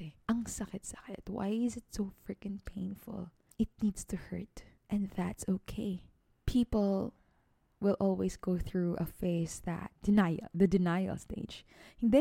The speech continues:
hindi naman talaga masakit. Okay lang yun. Self-care and self-love ako ngayon. Hindi sila importante sa akin. But you know what?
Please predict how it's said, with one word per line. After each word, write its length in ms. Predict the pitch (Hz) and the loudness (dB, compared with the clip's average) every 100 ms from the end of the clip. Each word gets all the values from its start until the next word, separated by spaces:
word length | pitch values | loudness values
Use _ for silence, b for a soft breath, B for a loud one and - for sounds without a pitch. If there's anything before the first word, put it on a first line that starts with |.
| 330 | 8
hindi 120 | 285 | 8
naman 240 | 240 214 196 | 6 6 2
talaga 320 | 180 170 165 | 0 -2 -4
masakit. 480 | 156 - 170 208 - | -6 -8 -10 -12 -8
Okay 280 | 175 - 185 | -10 -6 -6
lang 200 | 175 160 165 | -4 -8 -10
yun. 160 | 196 _ | -12 _
Self-care 640 | - 226 214 - - 190 180 | 2 6 6 4 -6 -2 -2
and 120 | 170 | -4
self-love 640 | - - 175 - 175 165 | -6 -10 -10 -8 -6 -6
ako 100 | 160 185 | -8 -8
ngayon. 240 | - 185 185 _ _ _ _ _ _ _ | -6 -6 -8 _ _ _ _ _ _ _
Hindi 360 | - 208 208 208 _ - | 0 2 2 0 _ -8
sila 320 | - 196 170 | -2 0 0
importante 560 | 175 - 185 185 180 - | -6 -8 -10 -10 -10 -10
sa 220 | - 170 | -10 -12
akin. 200 | - 196 - _ _ _ _ _ _ _ _ _ _ _ _ _ _ _ _ _ _ - | -14 -18 -18 _ _ _ _ _ _ _ _ _ _ _ _ _ _ _ _ _ _ -10
But 180 | 185 - | -10 -2
you 60 | |
know 100 | 196 | 2
what? 200 | 190 180 | 2 2